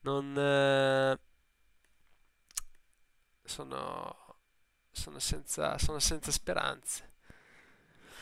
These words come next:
Niente, eh, direi che il nostro, il mio spera-, la mia speranza di fare punteggio perfetto debba essere annientata così,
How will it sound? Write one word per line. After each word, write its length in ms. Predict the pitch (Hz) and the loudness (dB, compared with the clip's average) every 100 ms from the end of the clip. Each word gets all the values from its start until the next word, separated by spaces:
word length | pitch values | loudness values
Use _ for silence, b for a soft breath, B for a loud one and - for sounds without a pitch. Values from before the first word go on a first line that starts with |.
| B B B B B | B B B B B
Niente, 640 | 135 - - - - - | 2 2 -4 -6 -8 4
eh, 720 | 156 151 147 147 147 147 143 147 | 10 12 12 12 12 12 10 8
direi 260 | 175 185 | 8 8
che 540 | - 170 165 165 160 165 | 8 8 10 10 8 2
il 180 | 170 170 | -4 -8
nostro, 1400 | 170 170 175 180 175 165 - 160 156 156 156 156 151 156 B B | -10 -10 -6 2 4 4 4 6 8 8 8 6 4 10 B B
il 120 | B 147 | B 10
mio 560 | - 214 127 123 B B B B B - | 2 6 6 4 B B B B B -18
spera-, 480 | - - 147 147 165 | -14 -2 4 6 6
la 120 | 147 | 4
mia 100 | 143 | 2
speranza 580 | 156 - 147 175 139 - | 2 6 8 6 4 0
di 100 | 131 | 4
fare 280 | 127 147 139 | 6 6 4
punteggio 440 | - 143 156 151 | -2 -2 -2 0
perfetto 840 | 143 147 - 180 214 - 139 127 127 | -4 -6 0 2 0 0 2 4 2
debba 300 | 131 135 139 | 0 0 2
essere 280 | 143 - 135 | 2 0 -2
annientata 720 | 143 147 143 139 156 147 139 | -2 -4 -4 4 6 6 0
così, 360 | 180 165 127 | -2 -4 -6